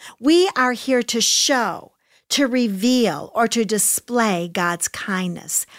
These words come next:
We are the exhibit of his mercy and his grace and his kindness. Now, the next three verses are going to help you understand your salvation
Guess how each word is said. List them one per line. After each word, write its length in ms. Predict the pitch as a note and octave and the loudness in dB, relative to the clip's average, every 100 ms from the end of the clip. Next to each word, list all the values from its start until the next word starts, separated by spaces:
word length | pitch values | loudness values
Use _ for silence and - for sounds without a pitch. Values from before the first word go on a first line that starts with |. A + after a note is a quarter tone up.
| - - G#3 | -20 -20 -4
We 400 | B3+ D4+ E4 F4 | 2 4 4 2
are 220 | C#4 C#4+ | 0 0
the 200 | C4 B3+ | 2 2
exhibit 840 | G3+ F#3 F3 A3 A#3+ F3 D3 - - _ _ | 2 -2 2 4 4 2 -6 -12 -18 _ _
of 140 | G#3+ G3 | -4 0
his 260 | G#3+ - | 0 2
mercy 800 | G3+ G3 A3+ B3 - C#4+ C#4+ - _ - | 4 4 4 2 0 0 0 -4 _ 0
and 160 | A#3 A3 | 2 2
his 200 | G#3+ F#3+ | 2 -2
grace 680 | F3+ F#3+ G3 F#3+ G3 - | -4 0 2 2 -2 -6
and 160 | - F#3+ | -6 -6
his 160 | F3+ - | -6 -10
kindness. 720 | - F3 E3+ D#3+ - - - _ _ - | -10 -8 -8 -12 -12 -12 -12 _ _ 0
Now, 480 | A3+ A#3+ F#3+ G2+ A#2+ - - | 2 4 2 -4 -14 -14 -2
the 120 | A#3+ | 2
next 500 | A#3 B3 D4+ - - - | 4 2 -2 -6 -6 -10
three 260 | - C4+ C4+ | -2 0 2
verses 480 | A3 A3 G3+ F#3 G#3 | 2 0 0 -2 -2
are 100 | G3+ | 0
going 220 | A3 A3 | 0 0
to 80 | G3 | -2
help 420 | - C4+ C#4 - | 0 0 0 -2
you 140 | B3 - | -2 0
understand 840 | G3+ G3+ G3 - A3 G3+ F3 F3 | 0 -2 -4 -4 -2 -2 -2 -4
your 220 | G3+ G3+ | 0 0
salvation 880 | G3 A#3 G3+ G3 G#3+ A#3 - C#4 D4+ | 0 0 0 0 0 0 -2 -2 -4